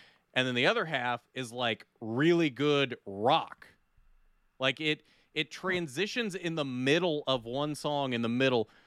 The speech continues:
like, half of the song is country, and then it changes to rock by the end of the song,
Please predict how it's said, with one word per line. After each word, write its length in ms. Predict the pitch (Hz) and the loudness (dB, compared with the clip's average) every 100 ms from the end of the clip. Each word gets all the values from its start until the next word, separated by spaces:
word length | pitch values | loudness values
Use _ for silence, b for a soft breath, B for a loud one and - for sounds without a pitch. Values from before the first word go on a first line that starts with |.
| b | b
like, 160 | 117 104 | -4 -4
half 320 | - 151 160 | 0 0 0
of 140 | 151 | -6
the 80 | 113 | -8
song 520 | - - 180 226 226 | -10 -2 0 2 2
is 140 | 143 120 | 0 -4
country, 540 | - 127 117 120 123 120 | -4 -4 -4 -6 -2 -2
and 160 | 127 | 0
then 80 | 131 | -2
it 100 | 127 | -4
changes 600 | - - 175 202 170 139 | -8 -6 -2 -2 -2 -4
to 100 | - | -4
rock 480 | 113 113 147 165 - | -4 0 2 2 0
by 140 | 131 | -2
the 180 | 110 113 | 0 0
end 160 | 190 214 | 0 0
of 80 | 135 | -4
the 100 | 113 | -4
song, 500 | - 113 107 104 | -2 -2 -2 -2